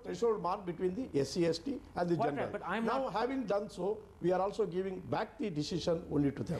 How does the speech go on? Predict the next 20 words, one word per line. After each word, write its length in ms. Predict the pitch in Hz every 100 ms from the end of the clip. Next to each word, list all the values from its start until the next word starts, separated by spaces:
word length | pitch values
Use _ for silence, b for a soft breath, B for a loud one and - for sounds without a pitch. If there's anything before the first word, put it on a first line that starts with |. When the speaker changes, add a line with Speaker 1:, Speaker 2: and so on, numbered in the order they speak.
| -
Speaker 2:
Quite 220 | 190 247
right. 120 | 254 190
And 180 | 165 175 135 131
because 400 | 180 196 233 247
you've 180 | 294
allowed 340 | 247 202 190 175
the 120 | 190
I 340 | - 156 165 170
I 120 | 175
Ms, 140 | 180 -
I 180 | 151 160
I 80 | 160
Ts 320 | 156 170 156
and 120 | 156
aims 340 | 135 170 190 190
to 100 | 175 -
cut 220 | 165 165 - -
their 200 | 151 175 - -
threshold 440 | 160 143 175 147
mark 200 | 156 147